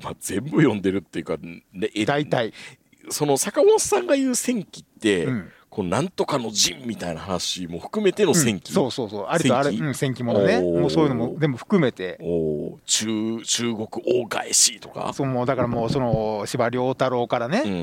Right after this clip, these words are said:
Speaker 1: ん。
Speaker 2: もうそれこそもう峰なんたら、何一郎みたいなやつから、
Speaker 1: うん。
Speaker 2: もう全部、山岡さんから全部読んできて、
Speaker 1: うん。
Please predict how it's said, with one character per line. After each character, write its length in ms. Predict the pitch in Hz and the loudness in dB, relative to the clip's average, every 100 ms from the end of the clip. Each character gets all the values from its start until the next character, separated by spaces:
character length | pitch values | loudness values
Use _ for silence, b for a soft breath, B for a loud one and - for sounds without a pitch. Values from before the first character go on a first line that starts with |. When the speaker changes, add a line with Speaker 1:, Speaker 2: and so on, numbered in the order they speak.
| 156 | -4
Speaker 1:
ん。 20 | |
Speaker 2:
も 100 | 110 | -6
う 20 | |
そ 100 | 107 | -6
れ 80 | 117 | -6
こ 100 | 107 | -6
そ 120 | 110 | -8
も 160 | 104 107 | -8 -8
う 20 | |
峰 240 | 107 120 104 | -8 -8 -6
な 140 | 107 | -6
ん 40 | |
た 120 | 123 127 | -4 -4
ら、 100 | 107 | -6
何 380 | 123 123 120 | -6 -4 -4
一 160 | 117 151 | -4 -4
郎 100 | 107 | -4
み 120 | 131 | -4
た 100 | 123 | -4
い 20 | |
な 80 | 120 | -2
や 80 | 113 | -2
つ 80 | 90 | -2
か 80 | 123 | -2
ら、 80 | |
Speaker 1:
う 20 | 123 | -2
ん。 20 | |
Speaker 2:
も 80 | 143 | 0
う 20 | |
全 240 | 151 175 | 2 2
部、 220 | 113 101 98 | 0 -6 -4
山 200 | 123 117 | -4 -2
岡 100 | 131 | -4
さ 100 | 127 | -2
ん 40 | |
か 80 | 120 | -4
ら 40 | |
全 180 | 107 139 | -2 -2
部 240 | 117 101 110 | -2 -8 -10
読 200 | 135 135 | -8 -4
ん 80 | 156 | -2
で 120 | 165 | -4
き 120 | - | -6
て、 380 | - 247 202 220 | -2 2 4 2
Speaker 1:
う 40 | |
ん。 100 | 160 | -2